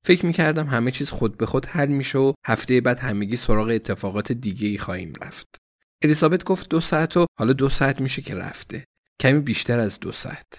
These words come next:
اصلاً چرا از همون اول قبول کردم؟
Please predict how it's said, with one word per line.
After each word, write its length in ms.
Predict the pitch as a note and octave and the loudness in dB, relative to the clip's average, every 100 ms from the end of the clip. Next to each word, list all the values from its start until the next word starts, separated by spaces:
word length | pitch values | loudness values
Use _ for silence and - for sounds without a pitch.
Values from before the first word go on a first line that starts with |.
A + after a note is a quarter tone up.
| _ _ _ _ _ - | _ _ _ _ _ -2
اصلاً 260 | C#3+ F3+ | 0 2
چرا 220 | F3+ F#3+ F3 | 2 4 2
از 120 | - | 2
همون 220 | D#3 D#3+ | 0 0
اول 200 | A2 A#2+ | 0 0
قبول 400 | D3+ A#2 G2 C3 | 2 2 2 0
کردم؟ 440 | - E2 - - | -2 -8 -8 -12